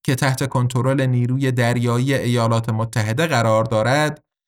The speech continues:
چین در چهارچوب جادهٔ ابریشم جدید در شهر کیاوکفو در میانمار بندر دریای عمیقی بنا می‌کند که با خطوط لولهٔ نفت و گاز و همچنین راه آهن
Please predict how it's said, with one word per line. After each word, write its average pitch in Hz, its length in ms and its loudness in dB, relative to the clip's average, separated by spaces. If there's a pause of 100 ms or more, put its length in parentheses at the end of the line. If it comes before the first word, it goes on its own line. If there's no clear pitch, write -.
(220)
چین 170 440 2
در 156 200 0
چهارچوب 139 760 0
جادهٔ 127 640 2
ابریشم 117 560 -2
جدید 123 600 -2 (320)
در 131 140 2
شهر 143 420 0
کیاوکفو 131 880 0
در 120 220 2
میانمار 120 760 0 (240)
بندر 123 460 2
دریای 120 680 0
عمیقی 165 540 0
بنا 143 300 2
می‌کند 131 500 -2
که 123 340 -4 (220)
با 123 160 4
خطوط 135 500 -4
لولهٔ 127 500 0
نفت 117 400 -2
و 110 60 -2
گاز 131 440 2
و 120 40 4
همچنین 120 580 0
راه 151 320 0
آهن 135 460 0